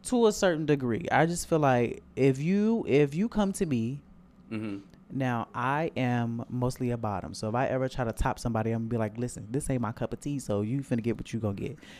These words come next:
Speaker 1: You know what I'm saying?
Speaker 2: <laughs>
Speaker 1: But if you come to me and you are a self-proclaimed top, verse top, whatever the case may be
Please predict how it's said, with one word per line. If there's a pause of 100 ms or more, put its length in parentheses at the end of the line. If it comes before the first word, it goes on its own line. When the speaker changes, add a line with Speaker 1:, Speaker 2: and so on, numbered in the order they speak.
(160)
Speaker 1:
You
know
what
I'm
saying? (120)
Speaker 2:
<laughs>
Speaker 1:
But
if
you
come
to
me
and
you (380)
are
a
self-proclaimed
top,
verse
top,
whatever
the
case
may
be